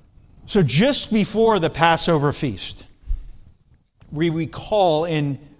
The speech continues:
uh, chapter twelve, verse one, that it was six days before the Passover. Now we have hours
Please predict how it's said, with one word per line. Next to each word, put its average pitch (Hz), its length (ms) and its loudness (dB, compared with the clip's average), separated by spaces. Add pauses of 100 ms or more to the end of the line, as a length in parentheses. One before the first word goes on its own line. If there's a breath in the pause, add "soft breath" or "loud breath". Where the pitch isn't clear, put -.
(100)
uh, 165 100 -2
chapter 175 440 0
twelve, 170 340 2
verse 165 240 -2
one, 160 280 0
that 151 160 2
it 160 40 2
was 156 240 0
six - 600 -2
days 196 360 2
before 147 280 -4
the 131 80 -4
Passover. - 580 -4 (1500)
Now 175 420 2
we 160 120 2
have 143 640 0
hours 151 1000 2